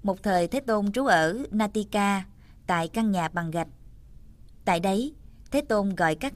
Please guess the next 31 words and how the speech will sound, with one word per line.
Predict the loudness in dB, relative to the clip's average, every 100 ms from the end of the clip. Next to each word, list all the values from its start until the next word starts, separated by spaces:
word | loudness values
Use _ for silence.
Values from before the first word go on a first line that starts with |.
| -2
tỷ | -2
kheo: | -2 -2 0 -2 -4 -16 -20 -20 -20 -20 -10
"Này | -2 2 2 0 -8 -8
các | -6 -4
tỷ | 0 0
kheo!" | 0 -4 -2 -4 -6 -20 -20 -20 -20 -20 -20 -20 -12
"Thưa | -2 0
dân, | 4 4 4 0 -8 -4
bạch | -2 -2 -4
Thế | -6
Tôn." | 0 0 0 -2 -8 -16 -18 -18 -18 -14 -6
Các | -4 0
tỷ | -2 0
kheo | 0
ấy | 0 2 0 0
dân | 0 2
đáp | 0 -2 -2
Thế | -2
Tôn. | 0 0 0 -4 -12 -20 -20 -20 -6
Thế | -2
Tôn | 0 0 2 2
nói | 2 2
như | 0 0
sau: | 0 0 0 -4 -14 -20 -20 -20 -20 -20 -20 -6
"Này | 0 2 2 -2
các | -4 0
tỷ | -2
kheo, | 0 0 2 0 -4 -14 -20 -20 -20 -16 -2
do | 2 2
duyên | 4 2 4
giới, | 4 4 4